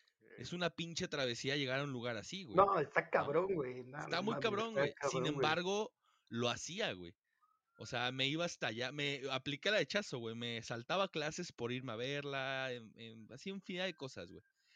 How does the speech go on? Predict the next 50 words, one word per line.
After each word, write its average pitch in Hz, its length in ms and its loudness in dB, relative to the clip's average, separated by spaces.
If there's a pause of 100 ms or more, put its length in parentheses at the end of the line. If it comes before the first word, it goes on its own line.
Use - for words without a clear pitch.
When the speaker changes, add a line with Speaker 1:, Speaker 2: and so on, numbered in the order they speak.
(160)
Speaker 1:
Y 139 100 -10
generalmente 175 720 0
eran 170 180 -2
días 147 260 -2
que 151 120 -8
me 139 80 -6
decía, 120 320 -6
"Es 131 120 -10
que 160 140 -4
ven 151 140 -4
a 131 80 -4
verme, 113 340 -8 (300)
este, - 260 -14
me 104 100 -10
siento 117 280 -12
muy 117 100 -10
triste", 127 560 -6
la, 95 160 -8
etcétera, 107 380 -12
etcétera, 101 340 -18
etcétera, 110 300 -12
y 117 60 -10
pues 95 180 -18
yo 98 120 -4
iba, 110 220 -6
güey. 85 160 -14 (540)
El 123 180 0
día 160 140 4
de 214 80 2
su 214 160 -4
cumpleaños, 139 540 -4
por 135 120 -6
ejemplo, 135 380 -6
no 147 180 -4
pude 190 320 -2
ir, 170 220 0
güey, 160 240 -2 (100)
pero 117 180 -4
le 113 160 -2
envié 113 260 -6
su - 160 -8
regalo 135 440 -2
con - 180 -6
un 135 80 -8
amigo 135 300 -6
que 123 140 -8
vivía 110 240 -4
por 123 180 -8
allá, 110 240 -4
güey. 95 180 -8